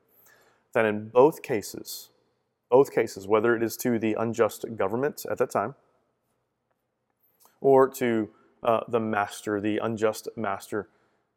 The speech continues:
i-, in both cases, the, the people are nothing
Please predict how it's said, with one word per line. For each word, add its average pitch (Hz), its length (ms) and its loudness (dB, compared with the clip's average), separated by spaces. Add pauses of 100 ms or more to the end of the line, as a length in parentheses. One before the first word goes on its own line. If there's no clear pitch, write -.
(220)
i-, 120 120 -4
in 120 200 -6
both 131 300 6 (160)
cases, 101 580 -6 (180)
the, 120 200 0
the 110 120 -8
people 131 380 -2
are 107 100 -2
nothing 120 640 -4